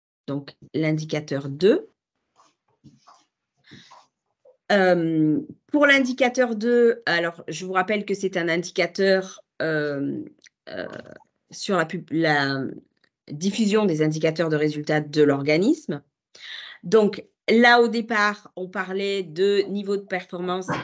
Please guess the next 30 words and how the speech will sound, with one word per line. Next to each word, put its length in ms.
et 440
d'accomplissement. 960
Donc 220
là, 140
on 60
est 100
dans 140
le 60
niveau 260
attendu. 520
Le 100
niveau 260
attendu 420
a 40
été 220
modifié. 520
Désormais, 840
on 140
parle 340
d'une 200
information 600
chiffrée 720
permettant 460
de 100
suivre 380
les 120
résultats 540
de 60
la 100
prestation 600